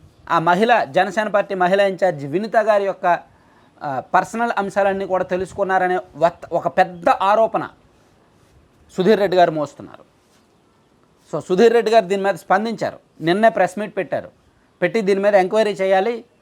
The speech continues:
నేనే జిల్లా ఎస్పీకి ఫిర్యాదు చేస్తాను, నా ప్రమేయం ఏమీ లేదు,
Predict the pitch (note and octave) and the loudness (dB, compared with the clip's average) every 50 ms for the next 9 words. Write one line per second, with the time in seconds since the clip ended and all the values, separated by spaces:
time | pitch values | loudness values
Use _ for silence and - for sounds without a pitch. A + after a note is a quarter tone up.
0 | _ _ _ - D3 D#3+ F#3 G#3+ A#3 G#3 E3 G3 G3 G#3+ G#3 G3 F3+ - - G3+ | _ _ _ -4 0 2 4 4 4 2 2 2 4 4 4 4 2 0 -4 -8
1 | G3 D#3+ - F#3+ F#3 G3 F#3+ F#3+ G3 F#3 F3+ F3+ - F#3+ G3 A3 G#3 F#3 F3 E3+ | -8 -6 -4 0 2 2 2 2 0 -2 -2 -2 -4 -6 -4 -2 0 0 0 0
2 | - F3 F3 F#3+ G#3 G#3 G3 G3 F#3+ G3 G3 F3 F3 F#3 F3 A3 B3+ | 0 -2 -4 -4 -4 -4 -4 -4 -4 -4 -2 -2 -2 -2 -2 -4 -6